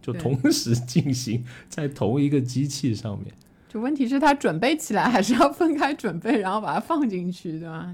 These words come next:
Speaker 1: 是，但是多合一的概念会让消费者觉得，哦，这个少空间，
Speaker 2: 是。
Speaker 1: 对吧？呃，
Speaker 2: 对。
Speaker 1: 又减少时间，我们可以这个
Speaker 2: 对。
Speaker 1: 多线程工作嘛。
Speaker 2: 对，对，对。主要就是它打准了那个，
Speaker 1: 嗯。
Speaker 2: 就是，嗯，时间上的那个需求，我感觉是。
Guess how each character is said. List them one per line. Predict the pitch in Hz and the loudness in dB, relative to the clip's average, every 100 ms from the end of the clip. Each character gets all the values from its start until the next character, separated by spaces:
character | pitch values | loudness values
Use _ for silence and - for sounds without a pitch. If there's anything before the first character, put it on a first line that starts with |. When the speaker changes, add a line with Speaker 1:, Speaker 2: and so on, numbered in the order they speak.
| 180 | -6
Speaker 1:
是， | 110 - | -8 -4
但 | - 220 | 2 2
是 | 208 190 165 143 | 4 4 4 2
多 | 175 214 | 2 2
合 | 220 - | 2 2
一 | 165 | 2
的 | 160 127 | 2 2
概 | 202 180 | 2 2
念 | 117 95 | 0 0
会 | - | 0
让 | 120 | 0
消 | 120 127 | 0 2
费 | 135 | 4
者 | 110 | 2
觉 | - 98 | 2 0
得， | 95 | 0
哦， | - 175 143 - - | 6 8 8 2 -4
这 | 123 | -2
个 | 110 107 95 | 0 0 0
少 | 92 95 | -2 -4
空 | 95 139 139 | -2 0 2
间， | 143 143 | 0 0
Speaker 2:
是。 | 123 - - | -4 -8 -6
Speaker 1:
对 | |
吧？ | 113 98 - | -4 -4 -8
呃， | 101 | -4
Speaker 2:
对。 | 117 | 2
Speaker 1:
又 | 139 131 | 4 4
减 | 123 143 | 4 2
少 | - 92 | 2 -2
时 | 90 113 | -2 -4
间， | 113 139 139 | 0 0 0
我 | 110 | -2
们 | 110 | -2
可 | - | 0
以 | 117 | 0
这 | 104 127 | 0 0
个 | 113 104 | 0 0
Speaker 2:
对。 | |
Speaker 1:
多 | - 160 | 0 0
线 | 165 - 107 | 0 0 0
程 | - 92 113 | -2 -4 -4
工 | 135 143 | -4 -4
作 | - 156 | -4 -4
嘛。 | |
Speaker 2:
对， | 151 143 143 | -4 -6 -8
对， | 156 | -10
对。 | 170 _ _ _ - | -14 _ _ _ 0
主 | 190 | 4
要 | 240 | 4
就 | 285 | 4
是 | 285 | 0
它 | 262 277 | 0 0
打 | 262 185 180 | 2 0 0
准 | - 156 | 0 -4
了 | 139 | -4
那 | 175 190 | -4 -4
个， | 180 170 160 147 147 | -4 -2 -2 -4 -6
Speaker 1:
嗯。 | - | -8
Speaker 2:
就 | 165 | -10
是， | 175 165 160 147 139 104 131 | -8 -6 -6 -8 -12 -14 -12
嗯， | 160 151 143 | -10 -8 -8
时 | - - | -8 -8
间 | 170 175 | -6 -6
上 | 202 190 | -6 -6
的 | 156 151 | -6 -8
那 | 151 - | -10 -10
个 | 139 | -14
需 | - 139 | -14 -14
求， | - - - 185 | -14 -16 -16 -16
我 | 147 | -16
感 | 135 151 | -14 -14
觉 | - - | -16 -16
是。 | - | -16